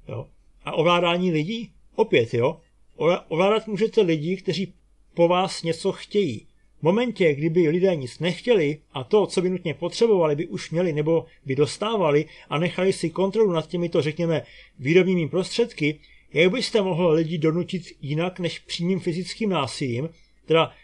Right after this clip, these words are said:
s následnou vaší eliminací početně pře-, převyšujícím davem, že jo, pro vás cokoliv udělat proti jejich vůli či dokonce k jejich vlastní škodě? Je tu odkaz na Seznam Zprávy. Ve Francii se začalo skládat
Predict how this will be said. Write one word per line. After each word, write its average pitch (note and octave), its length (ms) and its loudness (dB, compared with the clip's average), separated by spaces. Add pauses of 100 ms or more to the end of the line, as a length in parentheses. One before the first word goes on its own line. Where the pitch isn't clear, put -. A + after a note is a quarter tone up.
(140)
s - 140 -12
následnou E3+ 500 2
vaší E3 340 -2
eliminací D#3+ 540 0
početně E3+ 400 -4
pře-, - 160 -8
převyšujícím F3 720 -4
davem, B2+ 320 2
že B2 100 -4
jo, D#3 160 0 (440)
pro E3+ 160 6
vás F#3 280 0
cokoliv F#3+ 440 0
udělat D3 460 0 (280)
proti D#3+ 280 0
jejich E3 380 4 (280)
vůli D#3 340 0
či F#3 140 0
dokonce F3 420 0
k F#3 80 -4
jejich F3 200 0
vlastní D3 340 -4
škodě? F#3 400 -6 (2000)
Je C#3 120 0
tu G3+ 120 -2
odkaz F3+ 380 -2
na E3+ 140 -2
Seznam F3 280 -4
Zprávy. D3+ 580 2
Ve D#3 60 -6
Francii F#3 360 -8
se F#3+ 120 -6
začalo F3+ 320 -2
skládat E3+ 480 -4